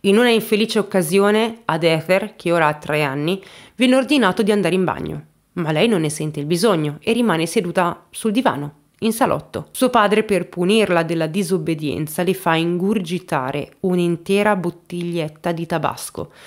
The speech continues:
una salsa molto piccante, a base di peperoncino. Heather ovviamente sta male, ha la gola in fiamme,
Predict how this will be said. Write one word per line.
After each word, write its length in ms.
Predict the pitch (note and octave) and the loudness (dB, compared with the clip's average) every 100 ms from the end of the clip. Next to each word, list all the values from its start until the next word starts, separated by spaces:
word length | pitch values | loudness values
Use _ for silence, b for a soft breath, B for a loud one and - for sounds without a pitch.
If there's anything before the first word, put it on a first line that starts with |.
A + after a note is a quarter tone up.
| B B | B B
una 160 | G3+ G3 | 2 4
salsa 360 | A3+ A3+ A3+ | 4 2 2
molto 380 | G3 A3 C4 C4+ | 2 2 2 0
piccante, 720 | C4+ - F#3 C#3+ D3+ D3+ D3 - | -4 -4 -2 -2 -2 -8 -10 -2
a 140 | G3+ | 0
base 280 | F#3+ F#3+ F#3 | 2 4 2
di 80 | F3 | 0
peperoncino. 760 | F3 E3 D#3+ D#3+ - G2 E2+ - | -2 -4 -4 -4 -4 -6 -8 -12
Heather 560 | - G#3 A3+ A#3 A3+ - | 0 2 2 2 0 -4
ovviamente 800 | F#3 F3 E3+ E3 E3 E3 D#3+ - | -6 -2 -2 0 -2 -4 -6 -6
sta 260 | - - G3 | -14 -2 2
male, 460 | F#3+ E3+ D3 D3+ - | 4 2 0 -8 -2
ha 120 | F#3+ | 0
la 120 | F#3 | 2
gola 240 | F3+ G#3+ A3+ | 2 2 4
in 160 | A3+ | 2
fiamme, 640 | A3+ - D#3+ D3 D3 C#3+ | 0 2 2 2 -4 -6